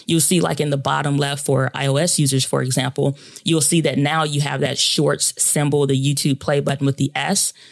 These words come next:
You'll see that now in the bottom left. And if you click on that, then now you kinda transition into, uh, that magnetic type swipe up or down where it's just going from one video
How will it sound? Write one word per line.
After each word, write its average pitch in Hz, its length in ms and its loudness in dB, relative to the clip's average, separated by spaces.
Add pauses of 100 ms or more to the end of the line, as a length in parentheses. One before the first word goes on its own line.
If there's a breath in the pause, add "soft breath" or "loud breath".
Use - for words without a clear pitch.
(140 loud breath)
You'll 160 160 0
see 160 220 0
that 156 200 0
now 143 200 0
in 139 80 2
the 131 60 2
bottom 139 380 0
left. 135 220 0
And 143 100 2
if 135 120 -2
you 135 60 0
click 143 260 -2
on 196 220 2
that, 143 260 0 (280 soft breath)
then 156 200 2
now 147 140 2
you 147 120 -2
kinda 143 280 -2
transition 143 580 0
into, 135 600 0 (280 soft breath)
uh, 127 160 -2
that 139 180 -2
magnetic 143 600 2
type 143 260 -2
swipe 139 480 -2
up 131 220 -2
or 139 120 2
down 135 360 -2
where 131 140 -2
it's 131 100 0
just 139 160 -2
going 135 160 0
from 127 200 -2
one 147 200 2
video 131 360 0